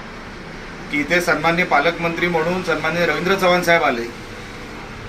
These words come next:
आणि त्यानंतर हा जो सगळा बजेटमधून आपल्याला जी काय तरतूद मिळाली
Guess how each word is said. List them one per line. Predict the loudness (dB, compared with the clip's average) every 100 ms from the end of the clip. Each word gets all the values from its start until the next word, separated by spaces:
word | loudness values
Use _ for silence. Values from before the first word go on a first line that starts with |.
| -4
आणि | 0 2
त्यानंतर | 4 4 4 -2 0 2
हा | 2 2 0
जो | 0
सगळा | -2 0 6 6
बजेटमधून | 6 2 2 2 0 0 2
आपल्याला | 2 0 0
जी | 0 2
काय | 0
तरतूद | 2 -4 -4 -2
मिळाली | 4 4 2